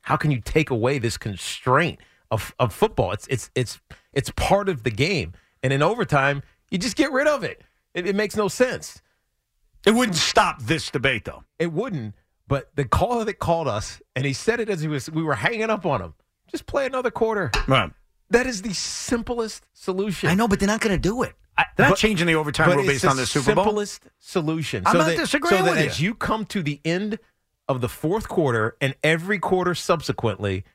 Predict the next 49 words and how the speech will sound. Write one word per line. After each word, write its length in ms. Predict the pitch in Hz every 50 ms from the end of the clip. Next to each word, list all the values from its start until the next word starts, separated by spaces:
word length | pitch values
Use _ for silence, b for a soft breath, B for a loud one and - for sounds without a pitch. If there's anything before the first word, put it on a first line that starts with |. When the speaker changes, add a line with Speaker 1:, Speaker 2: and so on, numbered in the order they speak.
| _ _ _ _
Speaker 1:
that 220 | 113 143 143 135 - - -
whoever's 580 | - 160 143 147 165 165 208 208 180 139 127
leading 420 | 123 135 151 170 185 214 226 233 185 - -
wins 300 | 110 131 156 165 147 113
the 80 | - 139
game. 200 | 120 147 135 -
Speaker 2:
And 80 | - 226
by 100 | 302 320
the 80 | 320 302
way, 180 | 254 - - -
if 120 | 170 151 131
that 180 | 190 196 220
was 140 | 233 240 196
the 100 | 208 226
case, 280 | - - 240 269 247 -
we 80 | 214 196
have 80 | 175 160
a 80 | 151 -
completely 480 | - 160 147 - - 208 214 190 196
different 260 | 196 196 143 165 175 -
philosophy 480 | 175 196 208 214 - - 151 131 113
towards 300 | 98 113 98 90 85 -
it. 180 | 82 73 - -
But 160 | 156 156 156 160
those 340 | 143 139 185 202 226 202 190
are 120 | 202 185
not 300 | 175 180 185 214 214 -
the 60 | 208
rules 340 | 202 226 302 370 403 320 202
yet, 120 | 151 - 170
Speaker 1:
But, 120 | 214 - -
Speaker 2:
and 60 | 160
I 20 |
Speaker 1:
but 60 | 190 220
Speaker 2:
don't 60 | 233
think 120 | 233 233 220
they 100 | 226 233
ever 140 | 240 240 240
will 180 | 277 320 349 320
be. 180 | 277 180 - 180 147 220
Speaker 1:
Yeah, 120 | 254 220
but 140 | 175 185 185
it, 80 | - -
it 160 | 185 175 -
takes 300 | - - 208 214 208 - 226
away 260 | 185 170 190 190 190
the 100 | 170 160
fairness 460 | - - 185 185 196 185 156 113 -
thing, 280 | - 120 101 - -